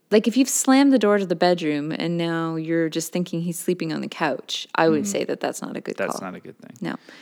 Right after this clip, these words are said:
Speaker 2: So don't go to bed without open communication.
Speaker 1: Mm-hmm. I think, I think you can say, "I'm not really able to continue talking about this right now. I'm
Speaker 2: Mm-hmm.
Speaker 1: tired. It's late. I'm feeling too emotional. Can we put a pause on it and revisit it tomorrow?"
Speaker 2: Right. I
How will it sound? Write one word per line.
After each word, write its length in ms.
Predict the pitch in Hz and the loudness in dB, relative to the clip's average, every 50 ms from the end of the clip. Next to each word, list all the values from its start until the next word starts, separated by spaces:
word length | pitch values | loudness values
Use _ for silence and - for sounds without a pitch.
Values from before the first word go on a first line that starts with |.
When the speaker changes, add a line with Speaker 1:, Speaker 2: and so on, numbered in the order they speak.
| - - | -20 -14
Speaker 2:
So 540 | - - - 135 127 127 123 117 - - 135 127 - _ _ - | -2 4 6 8 8 8 6 4 0 -4 -10 -16 -20 _ _ 2
don't 260 | 151 143 135 185 185 | 4 4 4 4 2
go 140 | - 175 165 | 4 4 4
to 80 | 151 127 | 4 2
bed 400 | 113 123 120 117 113 113 107 110 | 2 2 2 2 2 0 -2 -2
without 400 | 110 110 107 107 107 107 101 101 | -4 -4 -4 -2 -2 -2 -2 -2
open 260 | 101 98 - 101 98 | -4 -6 -8 -12 -12
communication. 680 | - - 98 90 85 95 - - 82 - - - - 131 - | -12 -10 -10 -10 -10 -12 -14 -16 -16 -16 -18 -18 -12 -6 -4
Speaker 1:
Mm-hmm. 360 | 202 190 214 220 202 165 - | -2 2 2 2 2 2 0
I 80 | 160 180 | -2 -2
think, 320 | 185 214 208 202 196 - - - | 0 0 0 -2 -2 -6 -8 -6
I 60 | 185 | -2
think 180 | 185 214 214 214 | 0 0 0 0
you 120 | 214 190 | 0 -2
can 140 | - - 180 175 | -2 -4 -6 -4
say, 440 | - 175 175 175 175 175 175 175 - - | -2 0 0 2 2 0 0 -2 -2 -2
"I'm 200 | - 170 180 196 | 0 0 0 0
not 160 | 196 180 - | 0 -2 -2
really 260 | - 170 170 170 - | -4 -4 -2 -2 -2
able 220 | 165 160 - 160 160 | -2 -2 -4 -4 -4
to 160 | - - - | -6 -10 -14
continue 340 | - - 165 - - 175 165 | -12 -12 -12 -10 -8 -8 -8
talking 400 | 160 - 139 135 - - 180 190 | -8 -6 -8 -8 -8 -8 -8 -8
about 240 | 196 202 214 214 208 | -6 -4 -6 -6 -6
this 180 | - 226 - - | -8 -10 -8 -6
right 120 | 220 208 | -6 -6
now. 280 | 214 220 226 240 247 240 247 - | -4 -4 -4 -2 -4 -4 -6 -10
I'm 80 | 170 156 | -12 -12
Speaker 2:
Mm-hmm. 160 | - - 151 | -8 -6 -4
Speaker 1:
tired. 320 | 160 160 160 165 175 175 - | -4 -4 -4 -6 -6 -8 -10
It's 180 | - - - - | -12 -10 -6 -4
late. 280 | 156 165 - - - - - | -2 -2 -2 -4 -6 -8 -10
I'm 60 | 160 | -12
feeling 300 | 160 - - 170 170 165 | -10 -8 -8 -6 -6 -6
too 160 | 165 - - 156 | -8 -8 -8 -8
emotional. 640 | 151 143 147 170 - - - 185 185 190 196 196 - - - - - - - _ _ - | -8 -8 -8 -6 -4 -4 -4 -6 -6 -8 -8 -10 -12 -16 -20 -20 -20 -20 -20 _ _ -10
Can 120 | - 170 | -8 -8
we 60 | 165 | -8
put 160 | 165 - 190 | -6 -6 -6
a 60 | 165 160 | -6 -6
pause 380 | - - 180 180 180 180 180 151 | -6 -2 0 0 0 0 0 -2
on 120 | 160 156 | -4 -6
it 180 | 156 156 151 - | -6 -8 -8 -8
and 100 | - 160 156 | -8 -6 -6
revisit 440 | 151 156 151 156 151 160 160 143 147 | -6 -6 -6 -6 -8 -8 -8 -8 -6
it 340 | 151 - - - - _ _ - | -6 -8 -8 -12 -20 _ _ -18
tomorrow?" 480 | - - 165 151 139 127 - 50 - 160 _ _ _ _ _ _ _ _ _ _ _ _ _ _ | -14 -12 -10 -10 -10 -10 -10 -12 -14 -18 _ _ _ _ _ _ _ _ _ _ _ _ _ _
Speaker 2:
Right. 200 | - - - | -14 -14 -14
I 20 | - | -14